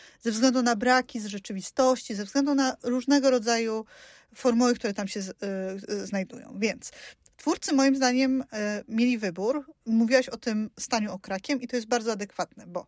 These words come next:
mieli wybór. Weźmy tę historię, Christian F., i przenieśmy Christian F. w czasie do dwa tysiące dwudziestego roku czy dwa tysiące dziewiętnastego, żeby dać jej spokój z pandemią koronawirusa. I to by był zabieg, który ja bym rozumiała.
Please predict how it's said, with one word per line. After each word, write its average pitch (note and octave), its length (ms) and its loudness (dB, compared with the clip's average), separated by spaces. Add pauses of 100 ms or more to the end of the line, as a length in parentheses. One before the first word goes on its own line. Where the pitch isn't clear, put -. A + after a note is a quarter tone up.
(120)
mieli C#4 200 4
wybór. F3+ 320 -8 (720)
Weźmy D#4 420 0
tę A#3+ 160 0
historię, G3 640 -6
Christian G3 460 -10
F., - 520 -12 (880)
i D#4 80 -2
przenieśmy D#4 640 -2
Christian B3+ 440 -4
F. G#3+ 220 -10 (180)
w - 140 -18
czasie D4 320 2
do A#3 120 2
dwa B3+ 200 0
tysiące A3 360 -6
dwudziestego F#3 540 -10
roku G3+ 380 -6
czy G#3+ 140 -4
dwa G3+ 140 -4
tysiące G3+ 520 -6
dziewiętnastego, G3+ 680 -6
żeby F#3+ 360 -8
dać G3 200 -6
jej G#3 60 -6
spokój G3 300 -8
z - 40 -12
pandemią F3+ 420 -8
koronawirusa. F3 640 -14 (680)
I C4+ 100 0
to F4+ 120 2 (100)
by F4 80 -4
był D#4+ 300 -6
zabieg, C#4+ 240 0
który B3+ 160 -2
ja B3 80 2
bym A3+ 120 -4
rozumiała. F#3 500 -10